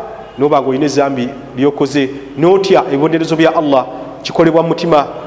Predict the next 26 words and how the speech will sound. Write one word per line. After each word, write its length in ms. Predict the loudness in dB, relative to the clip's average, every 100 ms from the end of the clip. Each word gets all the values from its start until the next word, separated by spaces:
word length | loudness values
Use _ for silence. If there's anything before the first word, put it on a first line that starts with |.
| -16 -2
Ar 120 | 2 4
raja, 400 | 4 4 2 2 -2 -6
okuba 180 | 0 2
n'essuubi, 640 | 4 2 0 2 2 0 -6 -10 -14 -18 -20 -20
nti, 100 | -4
"Bannange, 440 | -2 2 2 2 -2
kino 160 | -2
ekirungi 320 | -2 0 0
kye 140 | 0 0
nkoze, 360 | 0 0 -2 -2 -10 -16 -2
neesunga 400 | 0 0 2 2
Allah 140 | 2
ajja 160 | 0 -2
kumpaamu 440 | -4 -2 -2 0
empeera," 400 | 0 0 0 0 -4 -12 -12
kikolwa 320 | -10 2 4 4
mu 60 |
mutima. 380 | 2 2 2 2 -2 -10 -12 -14 -6
Al 140 | 2 2
khushu', 680 | 4 2 2 2 2 2 -2
okugonda, 680 | -2 2 4 4 4 0 0 -10 -12 -12 -14 -16 -14 -14
okugonda 420 | 0 2 4 4
ku-, 240 | 2 -2
kukolwa 420 | -2 2 4 6 4
mu 60 |
mutima. 320 | 2 2 2